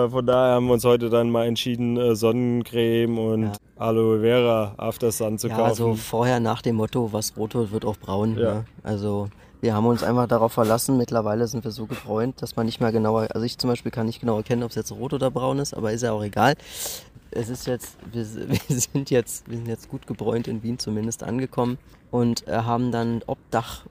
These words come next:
Speaker 2: und Unterkunft gefunden bei der lieben Jessie. Da auch nochmal vielen Dank.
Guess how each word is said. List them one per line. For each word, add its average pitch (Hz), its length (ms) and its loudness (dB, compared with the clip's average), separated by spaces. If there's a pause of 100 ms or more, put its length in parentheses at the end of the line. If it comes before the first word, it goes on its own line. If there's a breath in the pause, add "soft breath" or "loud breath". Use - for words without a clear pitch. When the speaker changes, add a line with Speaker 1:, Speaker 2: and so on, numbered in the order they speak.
Speaker 2:
und 110 240 -8 (200)
Unterkunft 127 640 -6
gefunden 113 460 -4
bei 110 140 -2
der 113 100 0
lieben 117 240 -2
Jessie. 113 300 -4
Da 107 160 -4
auch 107 100 -6
nochmal 110 280 -6
vielen 107 240 -4
Dank. 117 200 -6